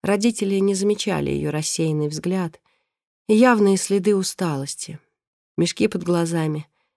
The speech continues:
вымученную улыбку — обгрызенные ногти. Мать разливала по тарелкам суп из стеблей лотоса.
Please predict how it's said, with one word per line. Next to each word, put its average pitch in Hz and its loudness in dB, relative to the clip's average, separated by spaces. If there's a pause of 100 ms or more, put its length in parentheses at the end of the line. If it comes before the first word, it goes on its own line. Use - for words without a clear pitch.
(160)
вымученную 165 2
улыбку — 165 -4 (580)
обгрызенные 151 -2
ногти. 151 -6 (1040)
Мать 269 6
разливала 226 4
по 208 -2
тарелкам 208 4
суп - 0
из 190 2
стеблей 208 2
лотоса. 151 0